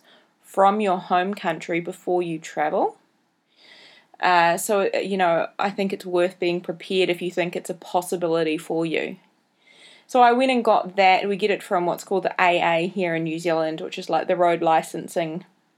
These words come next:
um, service. And it cost, I think, twenty or twenty-five New Zealand dollars, which is relatively a small amount. I did require a passport photo to get it, and they were able to do that for me 'cause I didn't realise I needed that photo. So they did that as well, and that,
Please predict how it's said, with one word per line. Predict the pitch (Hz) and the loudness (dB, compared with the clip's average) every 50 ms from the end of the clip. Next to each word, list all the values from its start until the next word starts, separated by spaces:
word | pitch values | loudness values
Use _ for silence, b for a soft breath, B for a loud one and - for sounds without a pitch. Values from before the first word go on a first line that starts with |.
| _ _ - | _ _ -4
um, | 180 170 160 156 151 151 151 - - | -2 -2 0 -2 -2 -6 -8 -10 -12
service. | - - - - 165 160 160 185 277 277 - - - - - B B B B B B B B B B _ - | -14 -8 -4 -2 0 2 2 0 0 -2 -6 -12 -16 -18 -20 B B B B B B B B B B _ 0
And | 196 196 185 | 2 2 2
it | 180 110 - - | 2 0 -2 -8
cost, | - - - - - - 302 330 320 - - | -16 -16 -16 -8 -2 0 0 0 0 -2 -4
I | 247 | -4
think, | 240 - 254 233 - - | -2 -2 -4 -4 -4 -8
twenty | - - 226 220 240 285 277 | -8 -4 -4 -2 -2 -2 -2
or | 233 214 | -4 -4
twenty-five | - - - 196 190 208 214 214 214 180 175 180 185 | -6 -6 -6 -4 -4 -2 0 2 4 4 4 4 2
New | 180 175 175 | 0 -2 0
Zealand | 170 180 175 165 165 165 160 160 | 0 0 0 2 0 0 -2 -2
dollars, | 165 156 151 165 196 254 302 302 302 - - _ | 0 0 2 2 2 2 2 0 -4 -8 -12 _
which | - 196 - - 226 | -6 -6 -4 -2 -4
is | 220 208 | -4 0
relatively | 190 202 196 202 208 196 - - 170 165 160 160 160 156 156 B B B B B B B B - | 0 2 2 2 0 -2 -4 -6 -4 -2 0 0 0 -2 -4 B B B B B B B B -6
a | 185 175 | -6 -6
small | - - 202 185 175 170 | -4 -2 0 0 0 0
amount. | 165 156 156 160 196 277 - - _ _ _ _ _ _ _ _ _ _ _ _ _ - - - | 0 2 2 2 2 2 -2 -8 _ _ _ _ _ _ _ _ _ _ _ _ _ -18 -6 -4
I | 190 190 | -4 0
did | 180 196 202 196 | 2 2 2 2
require | 208 208 196 - - 196 180 175 175 170 | 2 -2 -2 0 0 2 4 4 4 2
a | 165 | 0
passport | 170 - - 175 170 185 - - - 240 240 240 240 | -2 -4 -2 -2 -2 -2 -4 -2 0 0 0 0 0
photo | - 240 233 240 254 262 277 | 0 0 0 2 2 0 -2
to | 269 - 233 | -2 -6 -10
get | 202 - - 175 170 | -10 -6 -4 0 2
it, | 226 320 359 - - - - B B B B B B _ - | 4 4 2 2 -2 -10 -20 B B B B B B _ -4
and | 202 196 | 0 2
they | 185 185 | 2 4
were | 185 180 180 | 4 4 4
able | 175 175 175 185 | 4 2 0 -4
to | 180 - 180 | -6 -6 -4
do | 180 175 165 | -2 -2 0
that | 165 175 165 - - | 2 2 0 0 -2
for | - 175 165 | -2 -2 0
me | 165 165 160 | 0 0 -2
'cause | 160 - | -2 -2
I | 175 156 156 | -4 -4 -2
didn't | 156 160 160 - | -4 -6 -8 -6
realise | 147 151 156 151 147 160 170 - | -4 0 2 2 2 2 0 -2
I | - 175 | -4 -2
needed | 175 170 160 156 151 160 - - | -2 -2 -2 -2 -2 -4 -2 -2
that | - - - - _ | -2 -2 -2 -2 _
photo. | 165 170 - - - - - - | 0 0 0 0 -2 -4 -4 -6
So | - - 185 175 | -4 -4 -2 0
they | 185 170 170 170 | 2 0 0 0
did | 170 175 165 165 | -4 -6 -4 -2
that | 165 156 - | -2 -2 -2
as | - 156 - | -4 -4 0
well, | 180 175 170 170 165 165 | 2 4 4 6 4 4
and | 156 - 165 170 170 170 165 | 2 0 -2 -2 -2 -4 -4
that, | 156 156 - | -4 -4 -6